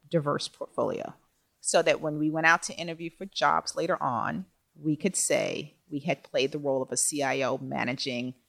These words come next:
across asset classes. So it wasn't a, "You do publics and I do privates,"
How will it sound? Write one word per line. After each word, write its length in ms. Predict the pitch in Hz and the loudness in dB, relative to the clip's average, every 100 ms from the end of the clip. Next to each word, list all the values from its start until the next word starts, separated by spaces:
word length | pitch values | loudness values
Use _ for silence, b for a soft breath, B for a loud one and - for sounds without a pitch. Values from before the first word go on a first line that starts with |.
| _ _ | _ _
across 380 | 165 - 147 123 | -6 2 4 4
asset 260 | 151 - - | 0 -2 -4
classes. 320 | 135 - - | -4 -4 -6
So 220 | - 165 | 2 4
it 60 | 156 | 6
wasn't 280 | 175 175 151 | 6 6 4
a, 140 | 143 b b | 2 b b
"You 140 | 175 202 | 4 4
do 140 | 180 | 4
publics 320 | 185 160 - | 2 0 0
and 100 | 143 | 0
I 60 | 147 | 0
do 160 | 147 | 0
privates," 560 | 139 180 170 165 165 - | 2 6 6 6 2 -2